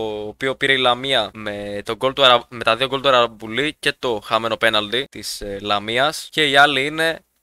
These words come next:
το μηδέν μηδέν με τον, ε, πας Γιάννηνα. Ένα παιχνι-, παιχνίδια τα οποία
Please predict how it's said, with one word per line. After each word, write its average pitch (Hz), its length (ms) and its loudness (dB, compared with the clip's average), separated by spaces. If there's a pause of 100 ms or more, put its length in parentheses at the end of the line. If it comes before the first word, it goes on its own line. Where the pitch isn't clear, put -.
(140)
το 139 120 -4
μηδέν 131 300 -2
μηδέν 143 440 0
με 120 220 -6
τον, 117 280 -6
ε, 113 200 -4
πας 139 240 6
Γιάννηνα. 147 580 0 (220)
Ένα 135 220 0
παιχνι-, 131 280 -4 (120)
παιχνίδια 139 460 -2
τα 131 100 -4
οποία 143 300 -2